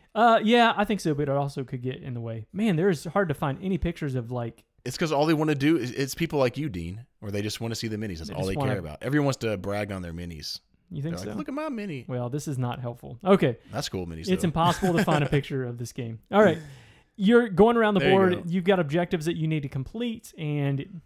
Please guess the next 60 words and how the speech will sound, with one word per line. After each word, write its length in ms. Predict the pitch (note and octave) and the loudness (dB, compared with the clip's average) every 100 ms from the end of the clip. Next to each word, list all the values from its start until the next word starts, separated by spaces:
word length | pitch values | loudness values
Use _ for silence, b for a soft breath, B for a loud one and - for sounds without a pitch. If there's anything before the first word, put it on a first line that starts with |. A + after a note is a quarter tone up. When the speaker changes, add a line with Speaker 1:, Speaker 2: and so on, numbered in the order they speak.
| - | -8
Speaker 1:
you'll 220 | C#3+ C#3 | -2 -2
search 380 | - G#3 F#3+ - | 0 2 2 0
in 80 | D3 | -2
different 260 | C#3+ C#3 | -2 -2
rooms 180 | D3 D3+ | -2 -4
to 120 | - | -6
try 200 | C3+ D3 | -4 -2
to 40 | C3 | -4
f-, 100 | - - | -6 -8
upgrade 400 | F3 - E3 C#3+ | -6 -2 0 0
your 80 | C3+ | 0
weapons 640 | F#3 B3 - G#3 G3 F#3 D3 | 2 0 2 -2 0 0 0
and 220 | D3 C#3+ | 0 0
armor 440 | F#3+ G#3+ G3 F#3+ | 0 0 2 0
and 140 | F3+ D#3 | 0 -2
all 180 | D#3 F3 | -2 -2
of 100 | D3+ | -4
that 140 | E3+ | -6
good 140 | D#3+ E3 | -6 -8
stuff. 380 | - D#3+ E3 - | -4 -2 -2 -2
And, 240 | C#3+ C#3 b b b - | -2 -2 b b b -8
and, 140 | E3+ F#3+ | -6 -4
and 140 | F#3+ | -2
it's 80 | G#3 | -2
just 320 | - A#3 - A2 | -2 -6 -8 -14
fun. 460 | - G#3 A3 A#2 C3+ | -6 -4 -4 -6 -4
It's 120 | D3+ F#2+ | -4 0
Speaker 2:
Yeah. 40 | |
Speaker 1:
just 180 | G3+ - | -2 -2
a 120 | F3+ | -4
really, 360 | D#3 E3 F3+ F3+ | 0 2 2 2
really 300 | D#3+ E3 D#3 | 2 0 -2
fun 240 | D#3 C#3+ | -2 -2
time. 280 | C#3+ C#3 B2 | -2 -2 0
I 120 | C#3 | 2
like 200 | F#3 F3+ | 2 2
all 160 | F3 F3 | 2 0
the 80 | E3 | 0
different 260 | E3 E3 | -2 0
versions 320 | D3 D3+ D3+ C3+ | 0 2 0 -2
that 80 | B2 | -4
I've 160 | A#2+ | -6
played 180 | - F#3 | -6 -4
of 60 | F3+ | -2
this 160 | F3+ | -4
game. 380 | - E3+ E3+ E3 - B B | -6 -4 -4 -6 -8 B B
And 100 | E3 | 4
there's 140 | A3 | 6
a 60 | G#3 | 6
bunch. 320 | F#3+ C#3+ - | 4 2 0
There's 140 | C#3 | -4
a 40 | C3 | 0
Western 400 | E3 G3+ - D3 | 2 0 0 -6
theme. 200 | D3 B2+ | -6 -6
There's 180 | C3 C#3 | -6 -8
a 60 | |
space 320 | C#3+ B3 A3 - | -8 -6 -4 -4
theme. 240 | D#3 D3 | -4 -2
There's, 320 | D#3 D3 - b b b b b - | 0 -2 -6 b b b b b -4
uh, 520 | E3 E3 D#3 D3+ | 2 4 4 4